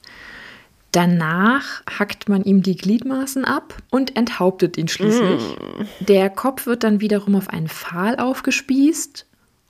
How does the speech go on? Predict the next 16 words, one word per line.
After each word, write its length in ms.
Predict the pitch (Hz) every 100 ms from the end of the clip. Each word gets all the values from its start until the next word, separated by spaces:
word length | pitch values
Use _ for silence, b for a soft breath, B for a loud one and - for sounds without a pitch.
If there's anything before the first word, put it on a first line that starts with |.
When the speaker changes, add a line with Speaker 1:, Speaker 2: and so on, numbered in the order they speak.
| _
Speaker 1:
und 320 | 202 214 208
am 100 | -
Ende 340 | 180 233 233 208
wird 340 | 196 202 - _ _ _
sein 300 | 170 170 170
Torso 360 | - 208 220
und 140 | 214 170
der 120 | 170
Rest 420 | 185 214 - - - -
der 100 | 180
Leiche 440 | 180 185 196 196
halt 320 | 180 185 180 - B B B B B _
auf 320 | - 170 -
einem 240 | 170 170 175
Scheiterhaufen 640 | - 220 220 185 185 175
verbrannt, 760 | 180 175 - 165 220 349 -